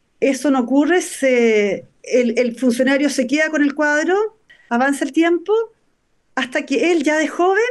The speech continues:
por un tema de pasaportes, va donde un alto funcionario de, de gobierno a buscar un pasaporte, a hacer un pasaporte falso, y se encuentra con este cuadro,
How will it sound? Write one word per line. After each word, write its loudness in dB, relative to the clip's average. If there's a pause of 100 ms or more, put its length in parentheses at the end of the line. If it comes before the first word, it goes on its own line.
(1120)
por 2
un 4
tema 2
de 2
pasaportes, -2
va 0
donde 2
un 2
alto -2
funcionario 0
de, 0 (560)
de 2
gobierno 2 (1000)
a 0
buscar -2
un -4
pasaporte, -2
a 0
hacer -2
un 4
pasaporte -2
falso, -4 (760)
y -2
se -2
encuentra 0
con 0
este -2
cuadro, -6